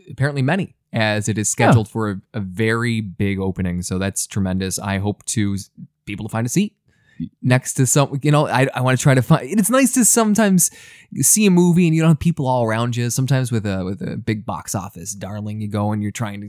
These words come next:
Speaker 1: you're squeezing in. I like to have a couple seats between me and the guy next to me.
Speaker 2: Because of this movie, I want to not be sat next to anybody who
Speaker 1: Right.
Speaker 2: likes the Joker character.
Speaker 1: Yeah, that's a, that's certainly a
Speaker 2: The,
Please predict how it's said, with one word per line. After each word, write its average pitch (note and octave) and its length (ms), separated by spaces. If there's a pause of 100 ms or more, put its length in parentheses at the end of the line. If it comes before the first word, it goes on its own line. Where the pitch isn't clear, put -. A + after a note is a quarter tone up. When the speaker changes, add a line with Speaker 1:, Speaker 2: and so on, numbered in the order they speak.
Speaker 1:
you're G#2+ 80
squeezing A2 460
in. G#2 380
I C#3+ 60
like F#3+ 140
to A3 60
have F#3 120
a D3+ 40
couple C#3 200
seats - 260
between A#2 440
me A2+ 100
and G#2+ 80
the G#2+ 40
guy G#2 140
next F#2+ 240
to F#2 80
me. F2+ 160 (400)
Speaker 2:
Because G3 400
of F#3 260 (200)
this D#3 280
movie, C3+ 480
I A#2+ 220
want C3 440
to A#2+ 260
not A2+ 520
be B2 200
sat - 440
next G#2+ 260
to G2 80
anybody G#2+ 380
who A2+ 80
Speaker 1:
Right. G#2 140
Speaker 2:
likes G2+ 160
the B2 100
Joker G#2+ 380
character. F#2+ 480
Speaker 1:
Yeah, A#2+ 340
that's B2+ 200
a, C3+ 40
that's B2+ 360
certainly C3+ 280
a D#3 40
Speaker 2:
The, - 20